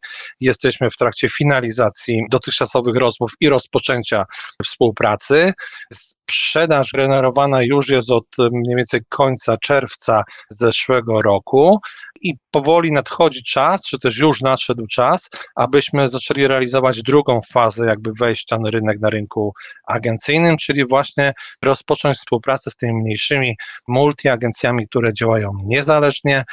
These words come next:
od tych dużych agencji, którzy mają jakby dobry kontakt ze swoimi klientami, mają z nimi zbudowane relacje. W tym kanale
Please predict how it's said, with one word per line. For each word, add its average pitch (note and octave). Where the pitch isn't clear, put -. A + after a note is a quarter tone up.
od B2
tych B2+
dużych C3
agencji, B2
którzy -
mają A2
jakby A2+
dobry C3+
kontakt C3
ze A#2+
swoimi C3+
klientami, B2+
mają A#2+
z -
nimi A#2+
zbudowane A#2+
relacje. A#2+
W -
tym D#3
kanale B2+